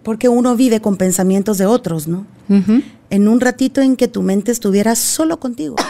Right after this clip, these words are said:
Speaker 1: <coughs> solo con tus pensamientos. Eh, creo que se podría definir así, pero obviamente no, no tenemos la magnitud para entenderlo, ¿no?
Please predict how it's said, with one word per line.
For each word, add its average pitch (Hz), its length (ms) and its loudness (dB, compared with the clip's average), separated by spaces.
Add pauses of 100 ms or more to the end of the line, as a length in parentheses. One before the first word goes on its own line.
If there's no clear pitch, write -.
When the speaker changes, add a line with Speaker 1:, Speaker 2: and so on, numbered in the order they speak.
(160)
Speaker 1:
<coughs> - 260 -20
solo 277 400 0
con 254 140 -2
tus 220 160 -4
pensamientos. 196 880 -2 (1000)
Eh, 185 280 0 (140)
creo 226 260 4
que - 160 0 (240)
se - 140 -4
podría 190 320 2
definir 202 440 2
así, 320 340 -2 (1080)
pero 175 400 2 (340)
obviamente 208 600 2
no, 196 480 0 (360)
no 190 120 0
tenemos 196 320 2
la 196 80 2
magnitud 165 520 2
para 165 180 -2
entenderlo, 160 640 0
¿no? 165 180 0